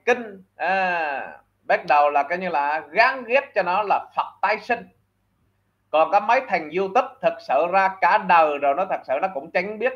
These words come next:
cái giống đất gì. À, rồi cũng lên gọi là ma mị, à, bảo rằng bé Tường Lam là cái như là, à, cá hóa rồng của là Phật Bà Quan Thế Âm Bồ Tát xuống đây để mà cái như là cứu phổ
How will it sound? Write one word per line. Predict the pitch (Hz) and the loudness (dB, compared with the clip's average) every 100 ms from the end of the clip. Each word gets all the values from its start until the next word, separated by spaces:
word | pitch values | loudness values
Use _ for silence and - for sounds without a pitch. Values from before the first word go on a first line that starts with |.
| 214 | -6
cái | 208 | -2
giống | 214 226 | 0 4
đất | 220 226 170 | 2 2 -6
gì. | 123 82 - _ _ _ _ _ _ - | -10 -12 -18 _ _ _ _ _ _ -4
À, | 143 180 175 | 0 2 2
rồi | 160 139 135 | 2 0 0
cũng | 131 175 | -4 0
lên | 202 196 190 | 4 4 2
gọi | 139 151 | 0 0
là | 120 | 0
ma | 156 202 202 | 0 0 0
mị, | 190 147 123 113 - _ | -2 -2 -4 -8 -16 _
à, | 117 | -8
bảo | 127 131 185 | -2 0 2
rằng | 165 123 143 | 0 -4 -4
bé | 220 269 - _ _ | -4 -4 -10 _ _
Tường | 147 131 117 | -8 -6 -6
Lam | 156 214 202 196 | 0 2 2 -4
là | 175 131 135 | -6 -4 -4
cái | 156 | -6
như | 190 | -6
là, | 175 139 120 78 _ _ _ _ | -6 -4 -6 -10 _ _ _ _
à, | - 117 107 98 90 69 - _ _ _ | -2 -2 -2 -4 -8 -12 -20 _ _ _
cá | 208 262 247 | 2 4 4
hóa | 247 254 | 4 4
rồng | 190 170 123 - | 2 0 -2 -6
của | 156 | -4
là | - - - | -4 -4 -4
Phật | 135 - | -6 -4
Bà | 135 127 107 127 | -2 -2 -2 -2
Quan | 202 196 190 | -2 -2 -4
Thế | 208 | -4
Âm | 170 190 175 | -2 -4 -6
Bồ | 131 117 | -10 -4
Tát | 175 240 - | -2 -2 -4
xuống | - 233 277 254 | -10 -6 -6 -2
đây | 208 202 190 | 0 0 -2
để | 185 139 180 185 | -2 0 0 -2
mà | 147 | -6
cái | 113 147 | -6 -6
như | 175 165 | -6 -6
là | 147 127 101 85 78 _ _ | -4 -4 -6 -10 -18 _ _
cứu | 233 285 277 - | -6 -6 -8 -4
phổ | 185 | -2